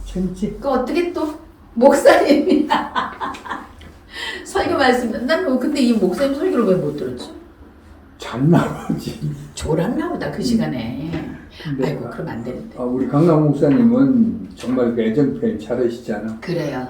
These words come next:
Speaker 1: 근데 그건 거짓말 같아. 무슨 자고 일어나서 옆에, 옆 보니까 부인이, 어이구, 그렇게 놀랄 정도로 이쁜 여자가 옆에 있느냐고.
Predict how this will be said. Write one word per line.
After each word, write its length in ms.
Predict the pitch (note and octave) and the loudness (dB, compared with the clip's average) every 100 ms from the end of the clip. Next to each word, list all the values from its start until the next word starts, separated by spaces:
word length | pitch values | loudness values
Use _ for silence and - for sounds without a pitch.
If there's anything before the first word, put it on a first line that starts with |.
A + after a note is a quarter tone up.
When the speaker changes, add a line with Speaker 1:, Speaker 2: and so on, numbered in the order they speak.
| - | -12
Speaker 1:
근데 80 | A#2+ A2+ | -14 -10
그건 160 | A#2+ | -10
거짓말 500 | - B2+ A#2+ C3 F#3 | -4 -4 0 4 4
같아. 260 | B3 B3+ - - - - - - - - - - - - - - - | 2 -4 -10 -18 -20 -20 -20 -20 -20 -20 -20 -20 -20 -20 -20 -20 -6
무슨 340 | B2+ - B2+ A2 | -2 0 2 2
자고 300 | B2 C3+ D3 | 2 4 6
일어나서 540 | C#3 B2+ A#2 A#2+ A2 | 6 6 2 -2 4
옆에, 500 | C3+ C#3 C#3+ A#2 A#2 C3+ C3 | 6 8 8 6 4 0 2
옆 180 | D3+ - | 2 6
보니까 420 | C#3+ C#3 C#3 C3 | 6 6 6 2
부인이, 680 | - D#3+ C#3+ C3+ A#2 A2 A2+ - - - - - - - - - - - - - - - - | 2 2 4 6 6 4 2 -6 -14 -20 -20 -20 -20 -20 -20 -20 -20 -20 -20 -20 -20 -20 8
어이구, 300 | E3 F3 E3+ | 10 12 10
그렇게 260 | E3 F3 D#3 | 10 8 8
놀랄 420 | D3 F3 E3+ D3 | 8 10 10 10
정도로 460 | D3+ C3+ A#2+ B2 B2 | 8 6 6 2 2
이쁜 420 | C3+ C#3 - C#3 | 0 0 2 2
여자가 320 | B2 A#2 A2 | 4 2 4
옆에 300 | A#2 A#2+ C3 | 4 4 4
있느냐고. 500 | A2+ G2+ G2+ G2 G#2 | 4 2 -2 -8 -10